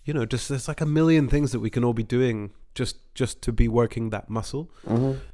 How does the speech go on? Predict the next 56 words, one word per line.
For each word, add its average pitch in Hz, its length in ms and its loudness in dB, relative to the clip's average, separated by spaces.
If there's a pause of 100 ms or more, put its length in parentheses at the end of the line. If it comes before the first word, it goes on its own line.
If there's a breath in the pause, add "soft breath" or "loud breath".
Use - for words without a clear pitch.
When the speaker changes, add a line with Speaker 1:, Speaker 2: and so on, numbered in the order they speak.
(160)
Speaker 1:
Um, 107 500 2
and 117 100 4
I 123 120 8
don't 143 100 12
know 139 80 10
if 131 100 6
you've, 120 240 4
if - 160 6
you've 113 160 4
done 117 140 6
a 117 80 6
lot 117 100 6
of 117 60 4
this, 113 160 2
but, - 340 0
uh, 107 300 2
again, 117 240 4
this 117 160 -2
is, 107 120 -6
like, 110 140 -2
a, 104 800 -2
a, 101 80 -6
a, 101 520 -4
a - 40 -2
piece - 220 8
of 107 100 -2
wisdom 120 340 4
I 113 80 0
picked 120 240 6
up - 140 0
from 107 220 -2
Joey 110 240 2
Diaz, 107 500 0 (340 loud breath)
was, 113 200 -2
like, 113 280 -6
every 156 300 4
day, 123 460 2 (400)
I 120 80 2
don't 147 180 6
do 123 160 4
it 110 60 4
every 107 200 2
day, 104 120 2
I 101 80 2
wish 113 220 4
I 110 60 2
did 104 200 -2
it 101 80 -4
every 101 160 -4
day. 101 240 -2 (1200 loud breath)
Every 147 180 6
day, 127 320 4
as 110 160 -2
much 131 180 0
as 165 120 -2
possible, 110 520 -4